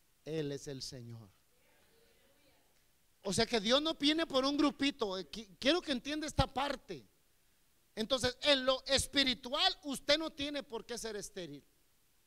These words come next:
Porque para mi Dios, nada es imposible. Por eso cuando el ángel está hablando con Ana, con A-, con, con María,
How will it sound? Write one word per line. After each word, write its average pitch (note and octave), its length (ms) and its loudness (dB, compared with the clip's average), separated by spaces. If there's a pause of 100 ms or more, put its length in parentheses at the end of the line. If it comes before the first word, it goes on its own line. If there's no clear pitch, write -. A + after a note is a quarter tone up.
(1500)
Porque F3 240 -4
para F3+ 220 -6
mi F3 140 -8
Dios, G#3+ 420 -8 (800)
nada F3 420 -6
es E3 180 -6
imposible. C3 640 -8 (2250)
Por D#3+ 140 -2
eso G3 200 0
cuando F#3+ 220 -8
el F#3 100 -4
ángel G#3+ 280 -6
está G3+ 180 -6
hablando G#3+ 320 -8
con F#3 220 -14
Ana, F3+ 340 -14 (160)
con F#3 180 -6
A-, F#3+ 160 -10
con, E3+ 280 -10
con F3 180 -10
María, E3+ 480 -6